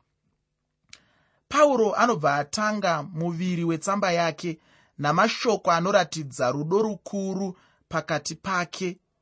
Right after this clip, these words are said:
navatendi vaive paFiripi. Pauro aive mufundisi aiziva kuti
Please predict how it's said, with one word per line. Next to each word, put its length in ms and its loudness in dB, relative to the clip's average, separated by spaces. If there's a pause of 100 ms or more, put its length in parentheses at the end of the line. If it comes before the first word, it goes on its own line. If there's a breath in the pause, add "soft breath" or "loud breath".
(340)
navatendi 1080 0 (460)
vaive 380 2
paFiripi. 840 -4 (1000)
Pauro 760 2 (500)
aive 420 2
mufundisi 1080 -4 (540)
aiziva 960 0
kuti 600 -6